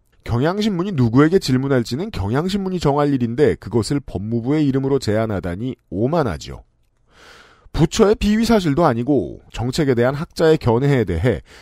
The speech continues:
국경일 밤에 들고 일어나 공공의 자원을 동원해서 '저는 남 탓을 하고 싶습니다.'라는 내용을 담은 글을 올릴 수 있는 담대함이라니. 나왔을 때는 저게 무엇인가 싶었는데 요즘 들어 다시 눈에 띄는 책 제목이 있습니다.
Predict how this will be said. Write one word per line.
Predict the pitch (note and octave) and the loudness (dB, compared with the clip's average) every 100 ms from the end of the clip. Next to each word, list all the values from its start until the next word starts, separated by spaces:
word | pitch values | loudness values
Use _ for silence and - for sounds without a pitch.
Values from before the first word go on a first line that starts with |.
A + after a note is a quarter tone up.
| - - | -20 -12
국경일 | B2+ - D#3+ F3+ G3 | -10 -2 0 2 2
밤에 | - C#3+ E3 | 2 2 2
들고 | C#3 D3+ D#3+ | 2 4 6
일어나 | C3 D3+ C#3+ B2 C2+ - _ _ | 6 6 4 2 -2 -12 _ _
공공의 | - B2 D3+ D#3+ D#3 | -4 -4 -2 0 4
자원을 | C3+ B2+ B2+ B2 | 4 4 2 0
동원해서 | A2+ A2 G#2 G2 B2 F2+ - - - | 0 0 -2 0 0 0 -6 -20 -2
'저는 | A#2+ A#2+ A2 | 0 0 0
남 | G2+ G#2 | -4 -4
탓을 | D3 D3 D#3+ | -4 -2 0
하고 | D#3+ E3 | 0 -2
싶습니다.'라는 | - D#3+ E3 E3+ C3 G#2+ G2+ D#3 D#3 | -6 -4 4 6 6 4 4 2 4
내용을 | C3+ D3 D3 C3+ | 4 4 2 0
담은 | A2 A#2 B2 A#2 | -2 -2 -2 0
글을 | A#2 B2 G2 | 2 2 2
올릴 | G#2+ A2 A#2 | 0 2 0
수 | - G#2 | 0 -4
있는 | G2 B2 | -2 -4
담대함이라니. | - F#2 G#2 C3 C#3+ C3 B2+ C3 F#2+ - _ _ _ _ - - - - | -4 -6 2 2 2 0 -4 -4 -8 -10 _ _ _ _ -20 -20 -20 -18
나왔을 | - F2 A2 A2 A2+ | -6 -4 -2 -2 -6
때는 | - A#2+ G3+ | -4 -6 -4
저게 | F#3+ G#3 | 2 2
무엇인가 | D#3+ E3+ F3+ F3 E3+ E3+ | 4 4 2 0 2 2
싶었는데 | - F3+ D#3+ D#3 D#3+ B2+ | 0 -4 -4 -2 0 2
요즘 | A#2 D3+ D3 | 2 0 0
들어 | D3 | 0
다시 | - A#2+ D#3 | 0 -4 -4
눈에 | G#2+ C#3 | 0 -2
띄는 | D#3+ D#3 D#3 | -2 -4 -4
책 | - G3 - | -2 -4 0
제목이 | C#3 C#3+ C3 C3 | 2 2 0 -4
있습니다. | A2+ C3 B2 G2+ C#2+ | -4 -2 0 0 0